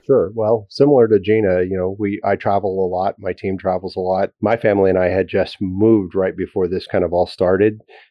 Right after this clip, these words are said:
Um, I, I live in Dallas, and we moved to where we were eight miles away from the airport, so it was gonna be easier getting in and out.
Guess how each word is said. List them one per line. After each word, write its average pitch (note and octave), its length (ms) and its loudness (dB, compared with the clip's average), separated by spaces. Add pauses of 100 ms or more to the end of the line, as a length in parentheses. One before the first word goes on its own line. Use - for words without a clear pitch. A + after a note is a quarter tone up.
Um, F2 560 -2
I, F2+ 160 0 (160)
I F#2 100 2
live F2+ 160 2
in F2+ 100 -2
Dallas, F#2 520 0
and F#2 180 -2
we F#2 100 -4
moved F#2+ 300 -2
to F#2+ 140 -2
where F#2 200 0
we F#2 140 -2
were F#2 140 -2
eight F#2+ 200 -2
miles G2 320 -2
away F#2+ 220 -2
from F#2 200 -8
the E2+ 80 -6
airport, F#2+ 460 -2
so - 100 -6
it E2 60 -6
was E2 100 -10
gonna F#2+ 160 -6
be E2+ 100 -10
easier F#2 380 -8
getting F2+ 380 -8
in F2+ 100 -8
and F2 120 -8
out. F#2+ 400 -6